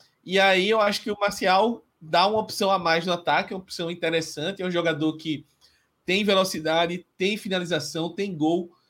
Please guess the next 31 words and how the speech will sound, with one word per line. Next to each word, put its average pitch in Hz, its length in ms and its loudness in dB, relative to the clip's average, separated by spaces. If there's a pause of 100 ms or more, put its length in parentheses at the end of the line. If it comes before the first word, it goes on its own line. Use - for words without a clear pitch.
(280)
é 156 120 -2
um 175 100 -4
cara 180 220 4
que 185 120 -12
pode 185 360 0
jogar 160 460 2
um 165 100 -2
pouco 170 200 -6
mais 165 180 0
centralizado, 160 720 0
pode 180 200 0
jogar 160 240 0
pelo 151 220 -4
lado, 170 480 0 (240)
eu 165 100 -4
prefiro 175 360 -2
ele 165 160 0
mais 156 320 -2
pelo 170 260 -4
lado, 151 300 2
atacando 160 360 -6
espaço, 156 520 -4
né? 147 140 -10 (540)
Mas 139 840 -2
a-, 135 260 -4
acredito 160 420 -2
que - 80 -6
ele 160 140 2
pode 165 260 0
jogar 151 280 0
centralizado, 151 720 -4